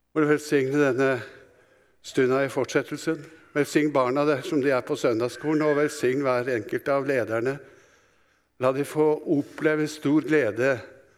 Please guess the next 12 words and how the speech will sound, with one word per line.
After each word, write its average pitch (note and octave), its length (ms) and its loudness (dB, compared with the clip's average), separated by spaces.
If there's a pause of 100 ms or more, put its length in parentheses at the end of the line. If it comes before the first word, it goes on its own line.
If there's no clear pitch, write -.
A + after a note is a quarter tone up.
(840)
i D#3 120 2
det B2+ 120 2
arbeidet. G#2+ 600 -2 (1400)
Dette D3 320 0
ber C3+ 200 2
vi C#3+ 120 2
om, C#3 160 2
Herre, C#3 280 -2 (920)
i C3+ 120 -4
ditt B2+ 240 0
navn. G#2 280 -4 (520)
Amen. F#2+ 400 -4